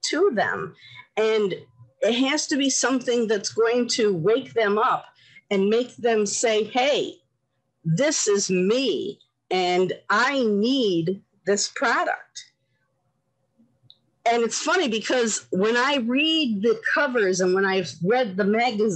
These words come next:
magalogs that she has written and have reversed engineered some of these magalogs that she's written, I have seen, as an older person myself now,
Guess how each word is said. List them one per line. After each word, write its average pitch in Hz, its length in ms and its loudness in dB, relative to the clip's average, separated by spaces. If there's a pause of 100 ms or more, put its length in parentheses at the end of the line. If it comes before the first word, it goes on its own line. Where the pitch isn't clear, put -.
(100)
magalogs 180 1000 0
that - 120 -2
she 240 220 0
has 185 240 0
written 165 580 -2 (800)
and 185 300 2
have 175 500 0
reversed 208 680 2
engineered 233 880 0 (100)
some 214 280 0
of 196 180 0
these 185 340 0
magalogs 185 720 2
that 160 160 0
she's 165 360 -2
written, 135 420 -2 (380)
I 202 140 0
have 196 200 0
seen, 240 760 0 (2000)
as 247 160 2
an 254 100 2
older 240 260 2
person 269 380 0
myself 254 540 0
now, 180 300 -2